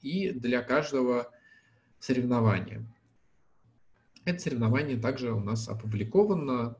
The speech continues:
э, можно, точнее, это два соревнования, можно вот зайти и,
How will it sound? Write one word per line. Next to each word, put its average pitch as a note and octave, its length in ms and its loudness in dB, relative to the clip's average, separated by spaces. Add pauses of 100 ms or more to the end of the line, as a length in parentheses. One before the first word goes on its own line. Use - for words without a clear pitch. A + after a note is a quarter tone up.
э, G#2+ 200 0
можно, G#2+ 800 -2
точнее, A2 280 0
это G#2 160 -2
два D#3 160 2
соревнования, A#2 720 0
можно A2 640 -2
вот G#2 260 -12
зайти A#2+ 720 -2
и, C#3+ 280 -4